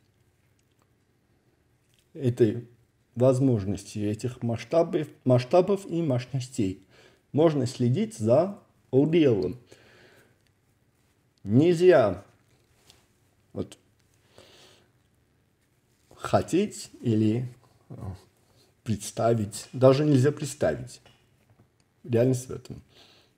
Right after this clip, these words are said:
Нельзя представить себе и говорить себе: «Я хочу, чтобы O D L сразу же бомбанул и несколько миллиардов сразу. Я хочу завтра за-,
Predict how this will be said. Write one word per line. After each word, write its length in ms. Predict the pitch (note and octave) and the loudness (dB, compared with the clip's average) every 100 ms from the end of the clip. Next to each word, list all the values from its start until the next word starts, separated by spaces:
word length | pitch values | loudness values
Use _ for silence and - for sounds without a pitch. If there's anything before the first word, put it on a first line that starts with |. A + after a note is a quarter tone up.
| - | -4
Нельзя 280 | A#2+ B2 C3 | 0 2 0
представить 520 | B2+ - C3+ G2+ - | -2 0 2 2 -4
себе 340 | G2 B2 F3 | -4 0 2
и 40 | A#2 | 2
говорить 360 | A2 G#2+ G2 | 0 -2 -4
себе: 320 | - A#2 F3 | -8 -4 0
«Я 100 | C#3 | 0
хочу, 280 | G#2 A2 D#3 | 0 -4 -4
чтобы 320 | C#3 A#2+ A2 | -4 -2 2
O 140 | A#2+ A#2+ | 6 6
D 120 | A2+ | 4
L 160 | C#3 E3+ | 0 0
сразу 480 | - C3+ A#2 A2 G2 | 2 2 2 -2 -6
же 200 | F#2+ G2+ _ _ _ - - - - | -8 -12 _ _ _ -18 -16 -10 -2
бомбанул 520 | A2+ B2+ C#3+ D#3+ A#2+ | 2 4 4 4 2
и 60 | A#2 | 2
несколько 480 | A2 A#2+ - A#2 A2 | 2 0 -2 -4 -2
миллиардов 560 | A2 G#2+ G2 F#2+ F#2 - _ - _ _ _ _ _ | 2 2 0 -2 -6 -12 _ -20 _ _ _ _ _
сразу. 540 | - C#3 B2+ G2 E2 F#2 - | -2 2 2 0 -6 -12 -2
Я 160 | A#2+ | 0
хочу 260 | B2+ C3 D3+ | 2 0 2
завтра 380 | C3 B2+ A#2+ A2+ | 6 6 4 -2
за-, 380 | A2+ A#2+ B2 | 0 0 -2